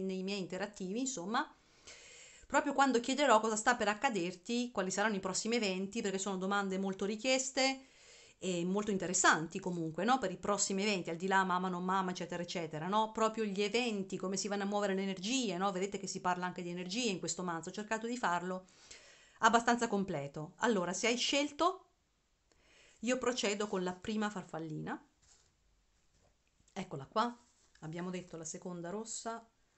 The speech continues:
e la terza gialla. Allora, e vediamo, quindi vediamo un evento.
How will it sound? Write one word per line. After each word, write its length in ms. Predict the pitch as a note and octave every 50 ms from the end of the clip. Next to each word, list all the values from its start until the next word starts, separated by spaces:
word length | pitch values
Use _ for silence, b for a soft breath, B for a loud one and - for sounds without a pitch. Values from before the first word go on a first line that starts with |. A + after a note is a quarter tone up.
| b b b _ _
e 80 | - E3+
la 100 | E3 D#3+
terza 320 | D#3 E3+ D#3+ D#3+ - D#3+
gialla. 360 | D3+ - C#3+ C#3+ D#3+ - - _ _
Allora, 360 | - G3 F#3+ E3+ D#3 D3+ D3+ - - - _ _ _ - _ - - - - _ _ _ _ - - - - - _ _ _ _ _ _ _ _ _ _ _ _ _ _ _ _ _ _ - _ _ _ _ _ _ _ _ _ _ -
e 120 | - B3
vediamo, 480 | C4 B3 G#3 F#3+ F3 E3+ E3 E3 E3 D#3+ - _ _ _ _ - _ _ _ _
quindi 220 | - B3 A3 A3
vediamo 560 | G3+ A3 A3 B3 C4+ C4+ C4+ C#4 C#4 C4 - - B B B B B B B B
un 160 | - G#3+ G#3+
evento. 600 | A3 A3+ A3+ A3 G#3 F#3 E3+ D#3+ - D#3+ D#3 D#3